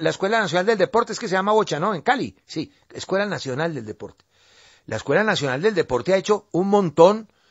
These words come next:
de acuerdos con entidades muy importantes del mundo para cursos de capacitación en materia futbolística para todo el mundo, para técnicos, para hinchas, para periodistas,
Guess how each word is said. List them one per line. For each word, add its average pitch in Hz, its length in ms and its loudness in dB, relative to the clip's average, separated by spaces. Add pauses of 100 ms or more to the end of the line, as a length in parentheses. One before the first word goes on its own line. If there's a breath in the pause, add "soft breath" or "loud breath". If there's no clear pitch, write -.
(200)
de 143 120 -4
acuerdos 185 680 4 (160)
con 143 160 0
entidades 151 400 2
muy 220 160 2
importantes 165 520 0
del 156 160 0
mundo 165 420 -4 (200 soft breath)
para 147 260 0
cursos 196 360 2
de 165 100 0
capacitación 143 680 -4
en 202 80 -4
materia 156 400 -4
futbolística 127 720 -8
para 127 180 -4
todo 165 140 -2
el 185 80 -6
mundo, 185 240 -8
para 113 160 -6
técnicos, 156 440 -10
para 110 200 -10
hinchas, 180 320 -10
para 117 180 -8
periodistas, 110 580 -10